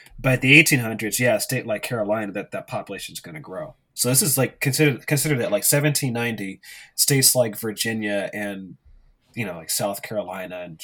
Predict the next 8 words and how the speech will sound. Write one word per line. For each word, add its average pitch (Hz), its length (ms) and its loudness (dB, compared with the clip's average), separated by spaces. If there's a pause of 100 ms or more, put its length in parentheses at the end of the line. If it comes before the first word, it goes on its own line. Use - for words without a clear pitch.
(100)
and 92 140 -12
Georgia, 95 500 -8
like, 90 240 -10
they 101 140 -10
had, 110 460 -4 (1080)
you 139 160 4
know, 110 140 0
almost 127 720 2